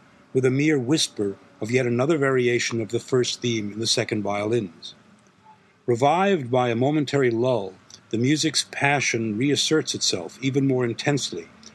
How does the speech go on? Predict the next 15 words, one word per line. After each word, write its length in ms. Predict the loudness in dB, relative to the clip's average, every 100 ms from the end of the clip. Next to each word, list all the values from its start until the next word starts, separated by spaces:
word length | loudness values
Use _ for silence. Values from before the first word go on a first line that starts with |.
| -10
on 160 | -4 -2
a 60 | 0
melismatic 760 | 0 2 2 0 0 0 -2
variant 520 | 0 2 2 0 -4 -6
of 80 |
the 80 | -4
second 400 | 0 0 0 -2
theme 400 | 0 -2 -2 -4
in 120 | -6
the 40 | -4
violins 800 | -2 0 0 0 -2 -4 -10 -14 -14 -4
in 140 | 0
E 120 | 0 0
flat 380 | -2 -2 -2
minor 320 | -2 -2 -4